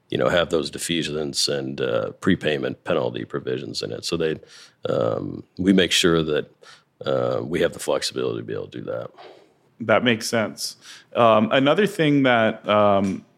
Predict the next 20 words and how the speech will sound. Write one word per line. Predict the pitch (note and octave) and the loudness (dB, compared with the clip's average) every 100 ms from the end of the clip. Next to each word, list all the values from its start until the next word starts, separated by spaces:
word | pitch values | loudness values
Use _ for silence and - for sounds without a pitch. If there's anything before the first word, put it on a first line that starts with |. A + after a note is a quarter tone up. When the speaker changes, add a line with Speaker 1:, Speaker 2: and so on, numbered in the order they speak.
| _ | _
Speaker 2:
is | A2+ A2+ - | 2 2 0
kind | - A#2 | -2 0
of | A#2 | 0
unique, | A2 G#2+ A2 A2 G#2+ - - - | 0 2 4 2 0 -6 -10 -2
I | G2+ | 0
think, | G#2 G2+ G2+ | 0 -4 -4
to | - | -2
the | A2 | 2
way | A2 | 4
that | G#2+ E2 | 4 2
you | G#2+ | 0
think | G#2 G#2+ G2 G#2+ | 0 0 0 2
and | A#2 A#2 | 2 4
makes | A#2 A#2 | 4 2
a | A#2+ | 2
lot | A#2 A2 | 4 2
of | |
sense | - A2+ G#2+ | 2 0 0
to | - | -2
me | G#2+ A#2 A2 G2+ | 2 2 2 0